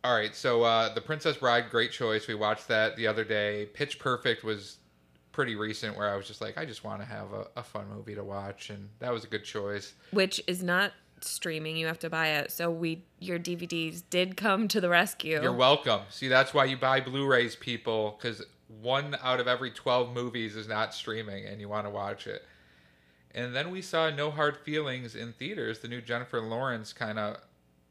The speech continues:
Speaker 1: raunchy rom-com, but not really raunchy.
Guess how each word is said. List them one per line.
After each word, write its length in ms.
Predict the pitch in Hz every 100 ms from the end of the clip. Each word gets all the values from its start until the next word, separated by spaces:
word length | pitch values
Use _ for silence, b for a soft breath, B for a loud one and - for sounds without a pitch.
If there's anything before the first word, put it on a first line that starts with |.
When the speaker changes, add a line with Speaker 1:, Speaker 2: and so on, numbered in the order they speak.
| _ _ _ _ 123 -
Speaker 1:
raunchy 560 | 117 127 127 170 170
rom-com, 640 | 160 185 202 208 208 202 196
but 120 | 117
not 240 | 131 123
really 240 | 110 139 185
raunchy. 540 | 196 202 208 240 254